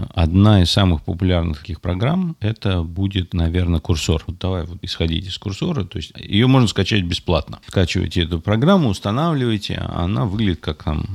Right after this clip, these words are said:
текстовый редактор, где в середине можно написать какой-то текст. Там с одной стороны будет переключалка между разными режимами.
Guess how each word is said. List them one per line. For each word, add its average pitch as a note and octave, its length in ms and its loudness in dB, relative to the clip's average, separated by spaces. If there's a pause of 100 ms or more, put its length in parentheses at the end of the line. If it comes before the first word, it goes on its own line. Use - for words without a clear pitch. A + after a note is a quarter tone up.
(100)
текстовый F#2 380 2
редактор, G#2+ 500 2
где F#2 360 -2
в - 80 -6
середине F#2+ 400 4
можно F2 300 0
написать D#2+ 400 -4
какой-то F#2 260 -6
текст. - 460 -2
Там E2+ 180 0
с - 80 -4
одной F#2+ 260 4
стороны F#2 380 2
будет E2+ 460 -2
переключалка F#2 680 2
между F2 320 2
разными E2+ 440 2
режимами. A2+ 640 4